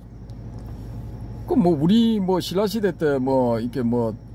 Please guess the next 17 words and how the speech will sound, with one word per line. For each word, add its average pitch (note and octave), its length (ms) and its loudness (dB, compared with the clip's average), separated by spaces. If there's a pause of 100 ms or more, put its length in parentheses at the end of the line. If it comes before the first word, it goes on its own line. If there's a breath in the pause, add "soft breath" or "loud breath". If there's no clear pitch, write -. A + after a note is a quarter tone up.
(220)
뭐 B2 280 -2
일부 F#3+ 280 4
일 F#3 120 2
차 F#3 140 4
해가지고 D3+ 300 2
그렇게 F3 220 0
살은 A3+ 300 -2
것 D#3 100 0
같죠? C#3+ 640 4
그 C#3 60 -8
아닙니다. D#3 500 -2
조사해 C3+ 320 0
보면 A#3+ 300 0
있죠. A2+ 680 2 (760 loud breath)
이, A2+ 180 -2 (380)
결코 F#3+ 400 4
그, C#3 300 2